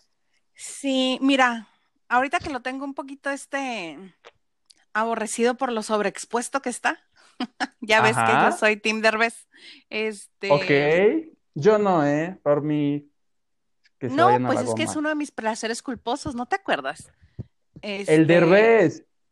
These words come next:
Speaker 2: Me imagino
Speaker 1: Eugenio,
Speaker 2: que
Speaker 1: sí,
Speaker 2: tú,
Speaker 1: por supuesto.
Speaker 2: que tú sí viste el reality, su reality.
Speaker 1: Por supuesto, obligué a mi señor esposo a que contratara el servicio ese de streaming
Speaker 2: <laughs> ¿Qué
Speaker 1: para
Speaker 2: es?
Speaker 1: verlo
Speaker 2: ¿Qué es?
Speaker 1: nada más.
Speaker 2: Amazon.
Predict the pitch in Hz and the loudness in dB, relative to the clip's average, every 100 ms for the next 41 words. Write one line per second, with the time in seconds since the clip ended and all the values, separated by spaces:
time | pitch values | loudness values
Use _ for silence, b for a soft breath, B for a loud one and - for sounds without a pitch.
0 | - 214 151 160 180 190 165 - 190 180 | -2 2 6 6 6 6 4 4 4 4
1 | 180 - - 269 - 254 185 160 175 175 | 2 -16 -8 -8 -8 -2 0 2 2 6
2 | 175 170 175 156 170 170 147 151 113 _ | 6 6 4 4 6 4 2 -2 -12 _
3 | _ _ - 135 147 156 143 147 127 _ | _ _ -4 0 4 2 0 -6 -14 _
4 | _ _ _ - _ _ _ _ - 240 | _ _ _ -20 _ _ _ _ 2 4
5 | 233 226 - 196 208 233 - 262 - - | 4 0 -6 -2 0 -2 0 -4 -2 -2
6 | 208 214 208 214 214 240 262 233 196 185 | 0 0 0 0 -2 -4 -4 -4 -6 -14
7 | _ _ - 233 220 214 254 - 240 240 | _ _ -6 -4 0 -2 -2 -2 -2 0
8 | 262 240 214 - 190 180 180 175 _ - | 0 0 -2 -10 -8 -8 -8 -10 _ -8
9 | 208 202 190 196 208 233 240 190 185 175 | -6 -4 -4 0 2 2 0 -4 -12 -12
10 | 196 185 214 233 240 240 247 208 185 - | -12 -10 -14 -10 -8 -8 -8 -8 -8 -6
11 | 233 196 190 226 277 269 - - 220 - | 0 2 4 2 -2 -10 -14 -14 -14 0
12 | 185 220 196 190 240 240 208 202 185 214 | 4 6 8 8 6 2 2 4 4 2
13 | 202 196 202 175 214 220 202 175 135 120 | -4 -8 0 4 6 4 4 4 4 0
14 | - | -6